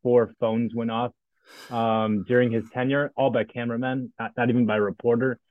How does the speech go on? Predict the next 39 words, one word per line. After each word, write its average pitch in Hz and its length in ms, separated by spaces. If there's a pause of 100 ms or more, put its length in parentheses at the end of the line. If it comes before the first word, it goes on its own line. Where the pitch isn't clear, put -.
(480)
and 120 120
they 123 120
all 123 280
got, 117 280 (100)
like, 113 220
this 104 180
look 104 240
of 85 220
death. 104 240 (520)
I, 127 140
I 131 120
mean, 139 140
I 139 80
was 143 200
sitting 135 220
there 120 200
when 107 260
he 127 120
was, 110 280 (320)
uh, 104 300 (140)
mocking 107 420
a 110 40
reporter 110 380
and 101 120
going 104 200
after 98 240
a 101 40
reporter 98 580
for 104 120
not 104 220
having, 92 640
like, 95 280
the 117 60
correct 104 380
posture. 113 600 (480)
So 156 100
to - 160
co-, - 240 (100)
contrast, 135 580